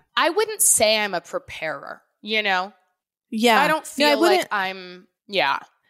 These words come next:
Speaker 2: You're
Speaker 1: Really
Speaker 2: a
Speaker 1: thinking,
Speaker 2: mover.
Speaker 1: I'm thinking,
Speaker 2: You're
Speaker 1: like,
Speaker 2: a
Speaker 1: one
Speaker 2: shaker.
Speaker 1: step ahead of me.
Speaker 2: Yeah.
Speaker 1: Mm-hmm.
Speaker 2: You, you're
Speaker 1: I'm not
Speaker 2: more of a
Speaker 1: thinking too
Speaker 2: doer.
Speaker 1: far.
Speaker 2: You're a doer.
Speaker 1: Yeah, execute,
Speaker 2: But
Speaker 1: get it
Speaker 2: that's,
Speaker 1: done. It's
Speaker 2: this
Speaker 1: not
Speaker 2: is
Speaker 1: life and
Speaker 2: good.
Speaker 1: death. So, okay.
Speaker 2: Yeah.
Speaker 1: I did
Speaker 2: Right.
Speaker 1: think, you know,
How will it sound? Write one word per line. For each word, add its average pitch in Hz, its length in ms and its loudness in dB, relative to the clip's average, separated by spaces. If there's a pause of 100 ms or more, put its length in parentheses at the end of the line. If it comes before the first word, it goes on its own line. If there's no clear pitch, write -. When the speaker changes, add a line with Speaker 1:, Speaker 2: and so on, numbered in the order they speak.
(320)
Speaker 2:
You're 277 180 4
Speaker 1:
Really 233 160 4
Speaker 2:
a - 20 -4
Speaker 1:
thinking, 226 220 2
Speaker 2:
mover. 302 340 0
Speaker 1:
I'm 240 160 -2
thinking, 440 300 -6
Speaker 2:
You're 233 100 4
Speaker 1:
like, 214 160 2
Speaker 2:
a - 40 2
Speaker 1:
one 285 280 2
Speaker 2:
shaker. 277 260 0
Speaker 1:
step 262 220 -2
ahead 262 200 -4
of 254 80 -8
me. 262 300 -10 (600)
Speaker 2:
Yeah. 208 320 2
Speaker 1:
Mm-hmm. 214 120 -16 (560)
Speaker 2:
You, 311 460 2
you're 277 220 -2
Speaker 1:
I'm - 60 0
not - 100 2
Speaker 2:
more 349 100 2
of 294 60 4
a - 20 0
Speaker 1:
thinking 180 440 -6 (280)
too 240 140 4
Speaker 2:
doer. 233 120 8
Speaker 1:
far. 147 300 0 (520)
Speaker 2:
You're 269 180 4
a 262 80 6
doer. 214 320 2
Speaker 1:
Yeah, 226 160 2 (100)
execute, - 400 -4
Speaker 2:
But 339 100 4
Speaker 1:
get 466 100 4
it 466 100 0
Speaker 2:
that's, - 500 -6
Speaker 1:
done. - 40 -20 (440)
It's 285 140 2
Speaker 2:
this - 20 4
Speaker 1:
not 403 160 4
Speaker 2:
is 349 40 2
Speaker 1:
life 320 200 4
and 480 100 2
Speaker 2:
good. 226 60 4
Speaker 1:
death. 185 300 -2 (160)
So, 254 400 2
okay. 262 300 0
Speaker 2:
Yeah. 311 240 -2 (640)
Speaker 1:
I 226 100 0
did 226 160 -2
Speaker 2:
Right. 247 160 0
Speaker 1:
think, 240 560 -6 (680)
you 359 100 2
know, 294 180 4